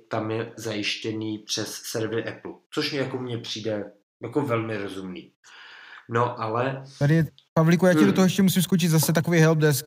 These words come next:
Speaker 2: eh, jenom, eh, když jsi říkal o tom linku, že si tam zadáš ten link do toho webového prohlížeče,
Speaker 1: No.
Speaker 2: na FaceTime, lomeno, eh, a teďka to I D čko,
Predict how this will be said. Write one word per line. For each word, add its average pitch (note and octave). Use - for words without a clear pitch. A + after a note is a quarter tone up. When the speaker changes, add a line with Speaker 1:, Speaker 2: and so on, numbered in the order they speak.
Speaker 2:
eh, C#3
jenom, D3
eh, C3+
když C3
jsi C#3+
říkal D3
o C3+
tom C#3
linku, C#3+
že B2
si -
tam B2+
zadáš A#2
ten A#2
link C3+
do A#2+
toho A#2+
webového A2
prohlížeče, A2+
Speaker 1:
No. G#2
Speaker 2:
na A2+
FaceTime, B2
lomeno, A#2+
eh, G#2+
a F#2+
teďka A#2+
to A#2
I A2
D C3
čko, B2